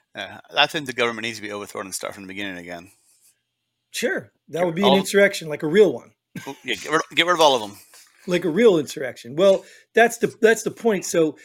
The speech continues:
Speaker 2: if you think the solution is to, to do that, that's what Trump's gonna do, or that's allegedly what Trump's gonna do. I don't even know if I have faith in that.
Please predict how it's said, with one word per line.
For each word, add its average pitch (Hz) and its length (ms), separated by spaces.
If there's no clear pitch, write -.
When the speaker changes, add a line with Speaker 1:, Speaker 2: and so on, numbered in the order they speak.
Speaker 2:
if 160 160
you 285 120
think 247 240
the 208 80
solution 202 500
is 170 160
to, 156 300
to 165 100
do 180 160
that, 151 180
that's 190 220
what 175 180
Trump's 180 300
gonna 151 200
do, 131 240
or 147 140
that's 170 260
allegedly 147 540
what 117 120
Trump's 117 240
gonna 113 160
do. 120 140
I 180 100
don't 180 120
even 143 120
know 143 80
if 131 100
I 143 60
have 123 160
faith 135 260
in 123 100
that. 127 260